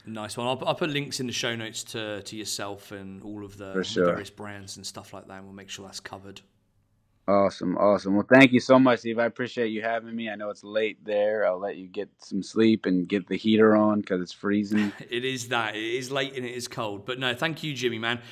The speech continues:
Speaker 1: Really appreciate it. Like I say, a lot of people have been asking me to try and get you on here for, for quite some time. And I know we've had messages back and forth for quite a while, but we got there eventually.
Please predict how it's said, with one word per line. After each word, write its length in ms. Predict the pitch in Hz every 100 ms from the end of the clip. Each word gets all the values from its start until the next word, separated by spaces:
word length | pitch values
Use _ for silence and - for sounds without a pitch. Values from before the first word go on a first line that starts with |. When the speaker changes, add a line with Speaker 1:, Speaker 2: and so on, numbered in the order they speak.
| - -
Speaker 1:
Really 240 | 147 147
appreciate 460 | 135 143 123 135 135
it. 60 |
Like 160 | 131 127
I 20 |
say, 320 | - 127 123
a 60 | 127
lot 120 | 131
of 80 | -
people 220 | 123 120
have 60 | 117
been 100 | 117
asking 640 | 117 117 - 113 113 110
me 220 | 120 113 110
to 180 | 113 110
try 180 | - 117
and 100 | 104
get 140 | 107
you 160 | 120 107
on 100 | 107
here 200 | 107 104
for, 280 | 110 101 - - - - _
for 120 | -
quite 280 | - 151 139
some 220 | - 139
time. 300 | 127 135 135
And 80 | 127
I 60 | 123 131
know 40 |
we've 160 | 123 120
had 220 | 120 117
messages 420 | 123 - 120 120
back 260 | 120 120 -
and 120 | 107
forth 300 | - 117 117
for 140 | -
quite 280 | 113 123 113
a 80 | 110
while, 440 | 113 113 113 113
but 200 | 107 101
we 60 | 110
got 160 | 135 127
there 140 | 117
eventually. 600 | 113 113 - 110 107